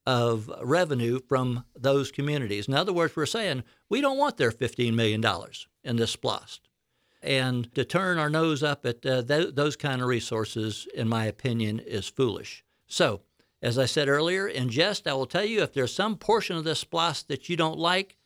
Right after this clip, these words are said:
just remember that Putnam County and Hancock County and Wilkinson County and Washington County are paying that portion of splost that you don't like. And the portion that you do like,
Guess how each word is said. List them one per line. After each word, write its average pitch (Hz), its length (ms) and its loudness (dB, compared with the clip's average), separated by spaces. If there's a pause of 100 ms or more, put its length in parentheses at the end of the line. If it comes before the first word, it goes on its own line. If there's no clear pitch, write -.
(320)
just 143 240 0
remember 123 520 0 (280)
that 110 200 -4
Putnam 123 420 0
County 123 380 0
and 110 100 -2
Hancock 135 500 0
County 117 520 0
and 120 180 -2
Wilkinson 127 420 2
County 113 360 0
and 113 80 -2
Washington 123 400 -2
County 113 400 0
are 101 100 -4
paying 123 360 0
that 131 280 -2
portion 113 380 0
of 104 80 -8
splost 104 420 -4
that - 240 -8
you 120 60 -2
don't 107 180 -4
like. 113 300 -6 (420)
And 107 160 0
the 113 60 -4
portion 127 320 2
that 110 200 -2
you 135 120 0
do 180 160 4
like, 131 320 2